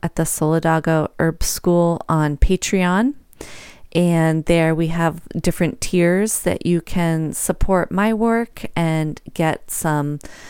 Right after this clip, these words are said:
monthly classes in exchange. Last, this past May, we worked with,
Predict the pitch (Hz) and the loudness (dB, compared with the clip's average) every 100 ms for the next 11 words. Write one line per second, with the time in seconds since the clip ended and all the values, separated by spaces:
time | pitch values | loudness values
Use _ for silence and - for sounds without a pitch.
0 | - - 185 185 180 - 185 180 - - | -12 -2 2 2 0 0 0 -2 -4 0
1 | 165 175 - 185 175 175 - - 170 170 | 0 0 0 0 0 0 -4 -2 0 0
2 | 165 - - - 165 143 135 - - - | -2 -4 -6 -4 -2 -2 -4 -8 -10 -12
3 | - - - - - 170 165 170 - - | -18 -20 -20 -14 -2 0 2 0 -4 -6
4 | - 175 - - 175 175 - - - 180 | -2 -2 2 2 2 -2 -6 -8 0 2
5 | 180 175 202 233 202 170 165 165 - - | 4 2 2 2 0 2 2 0 -4 -2
6 | 165 160 - - | 0 0 -4 -10